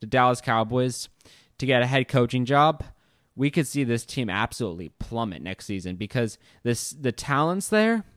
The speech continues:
but who are they gonna get to replace Dan Quinn? Because Dan Quinn's done a great job as a defensive guy in, in the past as a, as a football coach, and especially in Dallas, he's turned around this struggling franchise's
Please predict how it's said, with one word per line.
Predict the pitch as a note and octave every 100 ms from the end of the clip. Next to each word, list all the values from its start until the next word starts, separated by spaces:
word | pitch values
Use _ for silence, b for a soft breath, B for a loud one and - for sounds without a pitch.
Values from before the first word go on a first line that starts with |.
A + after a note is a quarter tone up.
| b b b b b
but | A#2+ D#3+ C3
who | D3+ G3+
are | G#3
they | F#3
gonna | F3 E3
get | C3 C#3+ C3+
to | C3
replace | G#2+ - F3 F3+
Dan | C#3+ A2
Quinn? | - F#2+
Because | G2+ B2+ A2+
Dan | D3 D3
Quinn's | D3 C3
done | B2
a |
great | G2+ A#2+ B2 C#3+
job | A#2 C3+ C3+ G#2+ G2 - b b b _
as | C#3 C3+
a |
defensive | B2+ C3 C3+ A#2+ A#2+ G#2
guy | C#3 C#3+
in, | G2+ G2+
in | - G#2+ - B2+ B2+
the | A2
past | - C3+ A#2 A#2+
as | A2
a, | G#2 -
as | A#2 G#2+
a |
football | - D#3 C#3
coach, | C3 A#2
and | A2+
especially | - D#3+ - B2
in |
Dallas, | A#2+ C#3 A#2+
he's | A#2+
turned | - D3 A#2+
around | A#2 B2 A2+
this | G#2
struggling | - C3+ A#2+ A2
franchise's | B2+ B2 B2 B2 G#2+ G#2+